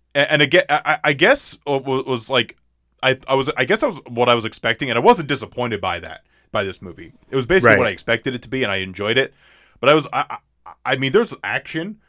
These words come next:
Speaker 1: but I was expecting more of the stuff, like, that happens, like, in the third act of the movie, like,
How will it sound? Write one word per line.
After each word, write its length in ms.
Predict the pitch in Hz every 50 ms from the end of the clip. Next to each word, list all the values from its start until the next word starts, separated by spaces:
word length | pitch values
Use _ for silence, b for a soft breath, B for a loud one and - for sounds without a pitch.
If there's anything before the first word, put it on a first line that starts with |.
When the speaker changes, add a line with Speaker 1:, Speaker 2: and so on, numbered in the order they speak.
| _ _ -
Speaker 1:
but 100 | 135 156
I 20 |
was 80 | 185 196
expecting 480 | - - - 180 165 160 156 147 127
more 240 | 120 120 123 131 131
of 80 | 123 104
the 100 | 117 117
stuff, 400 | - - - 123 113 110 - -
like, 220 | 113 107 101 -
that 80 | 107 -
happens, 480 | - - 110 104 - - 107 98 95
like, 140 | 101 101 101
in 80 | 98 95
the 80 | 92
third 280 | - - 113 104 98 98
act 240 | 90 87 85 - -
of 60 | 85
the 80 | -
movie, 300 | - 62 69 67 69 65
like, 380 | 50 62 60 64 - _ -